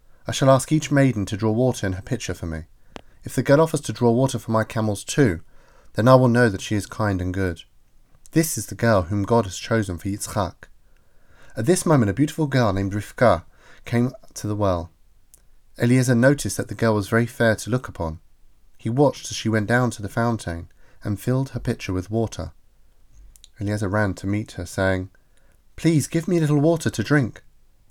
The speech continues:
I am very thirsty after my long journey." And Rivka said, "Drink, my lord." Rivka lowered her pitcher from her shoulder and gave Eliezer water to drink. When he had satisfied his thirst, Rivka said,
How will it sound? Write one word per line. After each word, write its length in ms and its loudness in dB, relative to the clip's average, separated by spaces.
I 80 -2
am 60 0
very 160 2
thirsty 520 0
after 240 -2
my 120 2
long 240 2
journey." 480 0
And 120 0
Rivka 280 0
said, 380 2
"Drink, 340 -4
my 120 -2
lord." 360 -8
Rivka 260 -2
lowered 220 2
her 100 -4
pitcher 380 -8
from 160 -6
her 40 -2
shoulder 520 -4
and 80 -12
gave 160 -2
Eliezer 320 -2
water 360 -4
to 100 -10
drink. 320 -6
When 140 0
he 20 2
had 100 -2
satisfied 460 -4
his 140 -10
thirst, 500 -4
Rivka 320 -4
said, 380 2